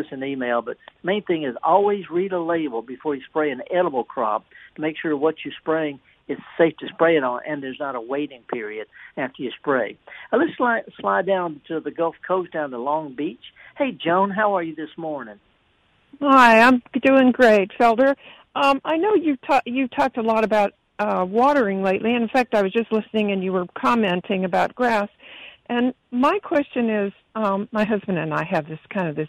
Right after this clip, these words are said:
Speaker 2: debate about grass because I know that you say to water, like, once a week, but how much? I mean,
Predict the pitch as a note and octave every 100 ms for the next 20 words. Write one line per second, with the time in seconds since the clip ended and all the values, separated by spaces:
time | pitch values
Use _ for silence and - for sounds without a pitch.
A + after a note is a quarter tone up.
0 | _ E3+ E3+ F3+ D#3+ D#3+ D#3 - F3 -
1 | G3+ E3+ D3+ F3+ _ G3 - A#3+ A3 G#3+
2 | - - - - - A#3 B3+ F4 F4 -
3 | C4 - A3+ G#3 G3+ G#3 G3+ F#3 - F#3+
4 | E3+ - F3+ G3+ C4 C4+ G3 D#3 D#3+ _
5 | _ _ _ A3 B3 _ _ - - C#4+
6 | D#4 B3 G3+ A2+ - - G#3+ F#3